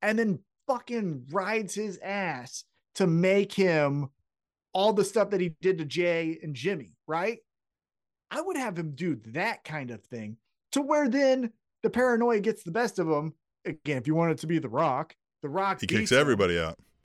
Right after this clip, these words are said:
Speaker 2: Or he
Speaker 1: Yeah,
Speaker 2: could
Speaker 1: he
Speaker 2: so,
Speaker 1: kicks,
Speaker 2: so, like,
Speaker 1: yeah.
Speaker 2: then he kicks Sol out. Now he's back to Jimmy and Jay. And then he's like, "Man, I don't know about you, Jimmy."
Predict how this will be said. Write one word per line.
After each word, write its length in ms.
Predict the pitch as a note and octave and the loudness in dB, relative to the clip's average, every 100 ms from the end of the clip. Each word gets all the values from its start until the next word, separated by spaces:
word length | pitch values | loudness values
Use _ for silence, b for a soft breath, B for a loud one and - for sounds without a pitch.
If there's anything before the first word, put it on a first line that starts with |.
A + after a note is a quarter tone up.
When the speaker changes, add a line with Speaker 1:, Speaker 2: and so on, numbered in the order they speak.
| _ _ _ _ - | _ _ _ _ 2
Speaker 2:
Or 60 | |
he 60 | C3 | 4
Speaker 1:
Yeah, 60 | C4 | 4
Speaker 2:
could 80 | F3 | 2
Speaker 1:
he 20 | |
Speaker 2:
so, 100 | - | 0
Speaker 1:
kicks, 140 | C3+ | 2
Speaker 2:
so, 80 | D3 | 6
like, 160 | C#3+ F#3+ | 6 8
Speaker 1:
yeah. 40 | |
Speaker 2:
then 100 | D3+ | 6
he 60 | E3 | 6
kicks 220 | F3+ F3+ | 4 6
Sol 240 | - A3 B2 | 10 10 10
out. 180 | F#2+ | 6
Now 120 | G#2+ D3 | 4 2
he's 100 | B2+ | 4
back 220 | D#3+ D#3+ | 4 2
to 80 | D3+ | 0
Jimmy 260 | E3 F3 | -2 0
and 100 | F#3 | -2
Jay. 280 | F3+ A3+ C3 | 2 4 4
And 80 | A2 | 2
then 80 | C3 | -2
he's 140 | A#2 | 0
like, 280 | B2+ A2+ - _ _ _ _ _ _ _ _ _ _ - | 2 2 -2 _ _ _ _ _ _ _ _ _ _ -12
"Man, 140 | D#3+ | -8
I 80 | E3 | -6
don't 80 | F3 | -4
know 100 | F3 | -2
about 260 | D#3+ C3+ - | 0 0 0
you, 80 | A#2 | -2
Jimmy." 420 | A2 C3 D3+ C#3 | 0 0 0 -6